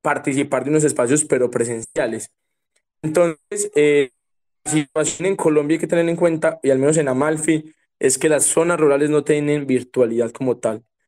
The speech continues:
Amalfi tiene sesenta veredas, y de las sesenta veredas, cinco o más o menos seis cuentan con internet, ¿cierto? Pero es un internet que solamente sirve o para datos, para WhatsApp, y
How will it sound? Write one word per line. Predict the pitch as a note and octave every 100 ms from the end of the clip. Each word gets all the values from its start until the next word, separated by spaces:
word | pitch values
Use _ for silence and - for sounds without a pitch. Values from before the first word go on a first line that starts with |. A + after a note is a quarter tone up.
| _ _
Amalfi | C#3+ C#3+ E3
tiene | F3 F3 F3+ E3+
sesenta | D#3 B2+ E3 F3 F3 E3
veredas, | C#3+ D#3+ C3 A#2 A#2 -
y |
de | C3
las | C3
sesenta | C3 C3 D3
veredas, | D3 C3 C3+
cinco | - E3 E3+ E3 E3+ E3 - - _ _ _ _
o | -
más | C#3 C3+
o | D#3+
menos | E3 D#3+
seis | D#3+ E3+ E3+ E3+ - -
cuentan | - D#3+ D#3+ D#3+ D#3+
con | D3+ C3
internet, | B2 A#2+ A#2 B2 D#3+ B2 - _ _
¿cierto? | - D3+ C#3+ C3 - _ _ _ _ _
Pero | C3+
es | C3
un | D#3
internet | E3+ E3 C3+ C3 B2
que | D3
solamente | D#3 D#3 D3 D3+
sirve | C#3+ A#2+
o | B2+ A#2+
para | A#2+ A#2+
datos, | D#3+ F3+ - F3+
para | F3+ C3+ B2
WhatsApp, | A#2+ - E3 D#3 _ _ _ _
y | C#3+ C#3+